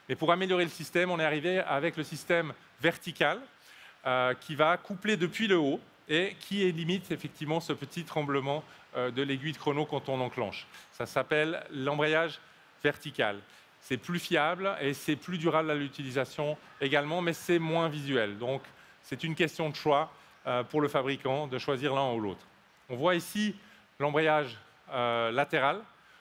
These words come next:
Euh, au déclenchement du poussoir, on vient engrainer la roue. Et puis après, quand on déclenche le chronographe, effectivement,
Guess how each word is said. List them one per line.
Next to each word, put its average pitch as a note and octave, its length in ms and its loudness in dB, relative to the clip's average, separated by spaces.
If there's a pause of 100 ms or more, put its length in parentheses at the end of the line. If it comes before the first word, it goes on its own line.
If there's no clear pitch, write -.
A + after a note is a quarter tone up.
(680)
Euh, C3 340 2 (120)
au C#3+ 80 0
déclenchement E3 560 0
du D#3 80 -2
poussoir, D#3+ 520 0
on C#3 100 0
vient D3 400 0
engrainer D#3+ 600 2 (300)
la C3 160 2
roue. D3 280 -2 (420)
Et B2+ 60 -8
puis - 140 0
après, D#3 400 4 (300)
quand D3+ 160 -6
on D3+ 80 0
déclenche E3+ 380 0
le E3 80 2
chronographe, C#3+ 640 0
effectivement, B2+ 560 -8